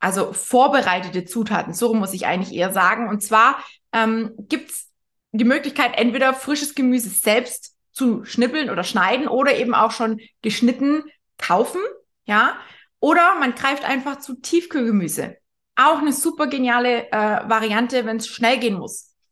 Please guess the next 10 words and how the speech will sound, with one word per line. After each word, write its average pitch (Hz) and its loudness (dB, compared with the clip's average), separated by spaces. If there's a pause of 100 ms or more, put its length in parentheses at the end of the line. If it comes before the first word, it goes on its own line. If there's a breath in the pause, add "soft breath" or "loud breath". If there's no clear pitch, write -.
(220 soft breath)
Hülsenfrüchte, 339 0
am 226 2
besten 220 -2
schon 190 -4
vorgekocht, 285 2
wären 175 -2
auch 247 4
nochmal 247 2
super 226 -6
genial. 208 0